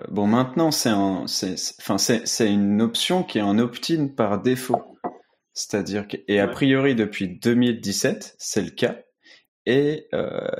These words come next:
Speaker 1: c'était pas écrit dans les conditions. Ou, et ce qui, c'est qu'il fallait être au courant et faire un ticket pour pou-, pour pouvoir opt-out. Et, euh,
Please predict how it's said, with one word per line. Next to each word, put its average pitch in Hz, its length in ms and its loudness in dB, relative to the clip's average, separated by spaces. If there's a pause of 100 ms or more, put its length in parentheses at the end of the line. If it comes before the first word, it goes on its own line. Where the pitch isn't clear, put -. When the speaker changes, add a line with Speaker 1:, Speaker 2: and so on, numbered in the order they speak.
Speaker 1:
c'était - 340 -2
pas - 480 -2
écrit 139 400 0
dans 123 140 2
les 113 160 2
conditions. 117 560 -2 (640)
Ou, 98 340 0 (140)
et 101 280 2
ce - 120 -4
qui, 101 160 -2
c'est - 380 -2
qu'il 127 140 0
fallait 110 220 2
être 104 180 0
au 107 80 2
courant 135 420 2
et 113 80 0
faire 110 240 2
un 95 120 0
ticket 143 560 -4 (360)
pour - 140 -10
pou-, 107 260 -2 (100)
pour 117 140 -2
pouvoir 131 280 4
opt-out. 131 560 -2 (640)
Et, 101 200 4
euh, 85 140 0